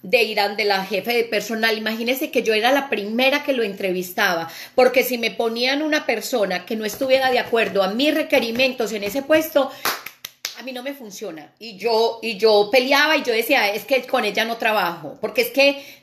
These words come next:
eh, para armar el caos tiene que tener una personalidad esa persona. Entonces, cuando llegaban y me decían,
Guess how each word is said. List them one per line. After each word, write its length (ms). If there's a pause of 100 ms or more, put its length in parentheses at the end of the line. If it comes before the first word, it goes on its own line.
(220)
eh, 200 (140)
para 240 (420)
armar 500
el 240
caos 640 (380)
tiene 280
que 100
tener 340
una 240
personalidad 1200
esa 300
persona. 580 (260)
Entonces, 360
cuando 240
llegaban 480
y 80
me 160
decían, 580